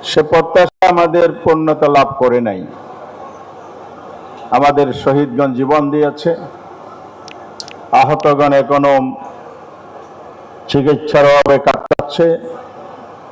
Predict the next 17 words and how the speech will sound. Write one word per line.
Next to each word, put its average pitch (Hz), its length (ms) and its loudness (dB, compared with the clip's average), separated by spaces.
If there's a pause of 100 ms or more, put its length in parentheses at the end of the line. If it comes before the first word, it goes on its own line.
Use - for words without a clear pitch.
অন্ধত্ব, 143 460 0 (180)
পঙ্গুত্ব 143 580 0
বরণ 123 300 2
করেছে 113 400 0 (120)
অসংখ্য 107 360 -4 (120)
মানুষ। 95 440 -4 (1800)
সেই 170 200 0
জায়গায় 165 400 4 (100)
আজকে 175 300 0 (1700)
এই 135 80 0
সেমিনারটিকে 156 840 0 (160)
সামনে 143 300 4
রেখে 147 300 2 (1400)
দুটো 175 220 0 (140)
ইস্যুকে 151 400 -2
বাছাই 127 380 0
করা 113 220 0